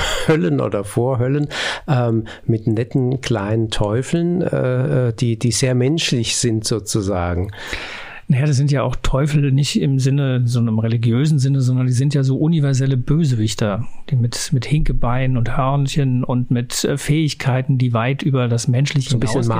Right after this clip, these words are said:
Speaker 1: magische
Speaker 2: Haben die
Speaker 1: Fähigkeiten,
Speaker 2: schon.
Speaker 1: haben die,
Speaker 2: Die
Speaker 1: können
Speaker 2: sind
Speaker 1: zaubern, so könnte man,
Speaker 2: Ja.
Speaker 1: ja.
Speaker 2: Also sie sind, sie sind irgendwie so, sie können Dinge, die die Kinder vielleicht auch gerne können würden und, äh, wo sie gar nicht so viel Rücksicht nehmen müssen, diese, diese kleinen Teufel. Und das hat schon was
Speaker 1: Und oft,
Speaker 2: Faszinierendes.
Speaker 1: oft ist es ja der Streit, ähm,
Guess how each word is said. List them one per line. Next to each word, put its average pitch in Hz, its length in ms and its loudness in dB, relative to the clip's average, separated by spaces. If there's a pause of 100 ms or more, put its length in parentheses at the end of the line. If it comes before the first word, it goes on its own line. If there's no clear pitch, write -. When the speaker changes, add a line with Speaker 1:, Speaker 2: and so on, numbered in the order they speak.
Speaker 1:
magische 120 380 0 (380)
Speaker 2:
Haben 127 200 0
die 165 140 0
Speaker 1:
Fähigkeiten, 131 120 -2 (180)
Speaker 2:
schon. 117 60 2
Speaker 1:
haben 123 160 0
die, 135 60 2
Speaker 2:
Die 127 60 2
Speaker 1:
können 151 180 0
Speaker 2:
sind 104 40 -8
Speaker 1:
zaubern, 151 600 -2
so 147 300 0
könnte 135 240 -2
man, 147 220 0
Speaker 2:
Ja. 123 140 2
Speaker 1:
ja. 120 300 0 (160)
Speaker 2:
Also 131 140 2
sie 131 80 2
sind, 151 180 2
sie 247 160 0
sind 156 300 2
irgendwie 175 300 2
so, 160 380 2
sie 143 200 2
können 160 340 2
Dinge, 165 340 2
die 147 360 2
die 143 140 0
Kinder 165 340 2
vielleicht 139 500 0
auch 147 200 0
gerne 143 280 0
können 156 360 2
würden 160 340 2
und, 143 280 -2
äh, 147 220 0
wo 151 100 2
sie 151 120 0
gar 151 160 0
nicht 156 100 0
so 151 80 2
viel 143 140 2
Rücksicht 139 340 -2
nehmen 107 200 2
müssen, 104 260 0
diese, 101 260 -2
diese 113 220 -4
kleinen 101 360 -2
Teufel. 110 400 0
Und 117 120 0
das 139 120 0
hat - 140 0
schon 185 160 0
was - 340 -2
Speaker 1:
Und - 100 0
oft, 196 60 -2
Speaker 2:
Faszinierendes. 165 440 0
Speaker 1:
oft - 100 -2
ist 170 100 0
es 151 120 -2
ja 156 100 -2
der 135 160 -2
Streit, 127 680 -4
ähm, 131 340 0